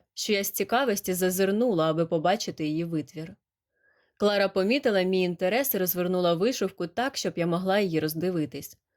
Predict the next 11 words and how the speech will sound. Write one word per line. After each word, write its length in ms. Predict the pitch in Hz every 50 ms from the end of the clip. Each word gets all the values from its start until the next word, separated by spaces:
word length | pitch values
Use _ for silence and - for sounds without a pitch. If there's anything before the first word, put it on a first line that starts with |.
| _ _ _ _ _ _ _ _ _ _ _ _ -
Це 140 | - 214
була 260 | 196 190 202 202 202 196
наволочка 640 | 196 202 220 269 277 240 190 180 175 - - 190
на 120 | 180 180 180
подушку 720 | 180 - 254 233 208 175 156 156 - - - - - - _ _ _ _ _ _ _ _ _
із 180 | 202 202 170 180
вишитими 600 | 160 175 190 226 - - 196 - 196 185 185 180
метеликами 840 | 185 185 175 170 - 180 190 220 247 233 190 - - 165 165 170
та 120 | 165 185 175
барвистими 640 | 165 180 175 180 165 180 196 196 - - 202 208 220
квітами. 580 | 220 240 220 196 160 - - 147 147 - -